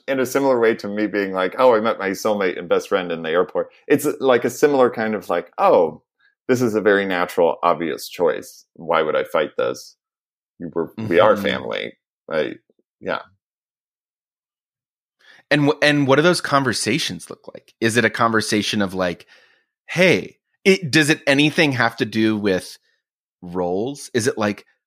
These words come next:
Speaker 2: "I feel motherly towards you," you know?
Speaker 1: It totally can. Yeah.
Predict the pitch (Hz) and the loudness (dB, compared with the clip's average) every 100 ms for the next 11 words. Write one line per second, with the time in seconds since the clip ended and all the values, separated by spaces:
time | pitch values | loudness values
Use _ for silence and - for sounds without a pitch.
0 | - 156 190 - 226 208 196 190 175 _ | -6 -4 -4 -2 2 4 4 0 -4 _
1 | _ _ _ _ _ 160 123 107 _ 160 | _ _ _ _ _ -20 -20 _ _ -4
2 | 143 165 165 113 92 85 - _ - 104 | 0 2 2 2 -2 -6 -14 _ -10 -8
3 | 87 90 78 - - 110 156 - 170 165 | -8 -10 -10 -12 -10 0 0 4 2 4
4 | 131 - 120 165 87 117 - 117 139 107 | 2 2 -2 -2 -8 -12 -4 2 2 0